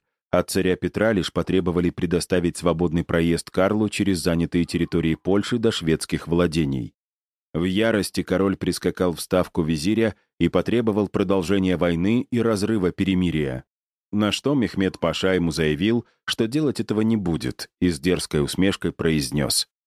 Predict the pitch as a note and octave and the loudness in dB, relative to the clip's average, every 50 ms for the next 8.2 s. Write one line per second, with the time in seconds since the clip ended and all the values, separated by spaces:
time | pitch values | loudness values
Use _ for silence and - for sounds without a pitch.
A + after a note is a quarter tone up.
0 | _ _ _ _ _ _ _ _ - F3 F#3 F3+ D#3+ C3+ D#3+ D#3+ - - E3 D3+ | _ _ _ _ _ _ _ _ -4 -2 0 0 2 2 0 0 0 0 -2 -4
1 | - - - - C#3+ C3 - - - D#3 D3 - - A2+ E2+ D2 C#2 B1+ - - | -4 -6 -4 -2 -2 -2 0 0 0 0 0 0 0 0 2 0 -2 -4 -8 -14
2 | _ _ _ _ _ - G3 G3+ F3 A#2 G2 F#2+ F#2 E2 D#2 D#2+ D#2+ F#2 F#2+ F#2 | _ _ _ _ _ -2 0 2 4 4 4 2 2 0 -2 -2 -2 0 2 2
3 | F2 E2+ E2+ F2 D#2+ - _ _ _ _ _ _ - D#3 D3+ D3 C3 - - F#3+ | 2 2 0 -2 -2 -6 _ _ _ _ _ _ 0 0 2 2 0 0 -2 -2
4 | G3+ - - - - - - _ _ - C#3 - D3 D3 C3+ - D3+ D3 C#3 B2+ | 0 0 -2 -2 -4 -6 -10 _ _ -6 -4 -2 -2 -4 0 0 0 0 2 2
5 | C3 A2+ G2 F2+ F2+ F2+ F2+ F2+ E2+ - - F2 - F2+ F#2 F#2 F#2 F2 F2+ F2 | 2 2 2 2 2 2 0 0 0 -2 -4 -4 -2 0 2 2 2 2 2 2
6 | E2+ F2+ E2+ E2 E2 E2+ D#2+ D2 C#2 - _ _ _ _ - A#2+ B2 C#3+ G3 A3+ | 2 0 0 0 0 0 0 0 -2 -4 _ _ _ _ -2 0 2 2 2 2
7 | G3+ D#3 C3+ - - A2 G#2+ - - A#2+ A2 G#2 G2 F#2+ F2 F#2+ F#2+ F#2+ F#2 F2 | 2 0 -2 0 0 -2 -2 0 0 0 0 2 2 2 2 2 2 2 2 0
8 | D#2+ D#2 C#2 C2+ | 0 -2 -4 -6